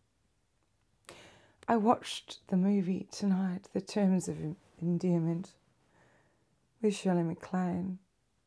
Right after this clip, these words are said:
It was so beautiful, and there were so many, so many stories in there about real life.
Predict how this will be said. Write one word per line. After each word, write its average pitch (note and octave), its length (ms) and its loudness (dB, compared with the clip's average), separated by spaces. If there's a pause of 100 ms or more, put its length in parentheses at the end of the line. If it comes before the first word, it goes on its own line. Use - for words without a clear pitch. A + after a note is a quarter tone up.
(680)
It B3+ 180 -4
was G#3+ 160 4
so G3+ 380 0
beautiful, F#3 540 2
and F#3+ 120 -2
there - 80 0
were G3+ 80 0
so - 380 -2
many, F#3+ 640 -2 (1600)
so - 360 0
many A3 440 0
stories G3 640 0
in F3 140 0
there F3 280 0
about F3+ 360 -2
real E3+ 240 4
life. F3 680 0